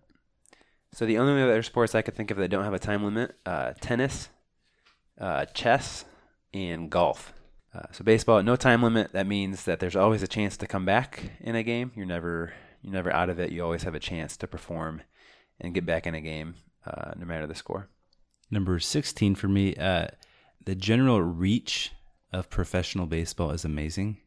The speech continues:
Speaker 2: The, the fact that every major league team has three to four minor league teams in cities across America means that you have literally over a hundred teams just,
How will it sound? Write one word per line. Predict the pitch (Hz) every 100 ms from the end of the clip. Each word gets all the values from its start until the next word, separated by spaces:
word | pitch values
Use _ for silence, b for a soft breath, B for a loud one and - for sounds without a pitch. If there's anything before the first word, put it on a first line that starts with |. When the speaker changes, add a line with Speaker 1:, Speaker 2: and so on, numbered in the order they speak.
| _ b b b b _ _ _ -
Speaker 2:
The, | 85 82 80 78 -
the | 90
fact | 107 101 92
that | 85 -
every | 104 120 113
major | 101 95 95
league | 85
team | - 90
has | 80 82 80 80 - - -
three | - - - - - - 101
to | 98
four | - 95 87 87 85 82 -
minor | 85 82 90
league | 92 98 -
teams | 104 101 110 - - b b b b 101
in |
cities | 92 104 98 87
across | - 95 87 95
America | 90 85 82 - - -
means | 95 90 87
that | - 78 65 - -
you | 92
have | 85 82 80 80 - - _ _ _
literally | 104 117 107 85 85 80 -
over | 104 101
a | 92
hundred | 78 101 98 90 85 - b b b b _ _
teams | - 120 92 78 85 - - -
just, | 87 - -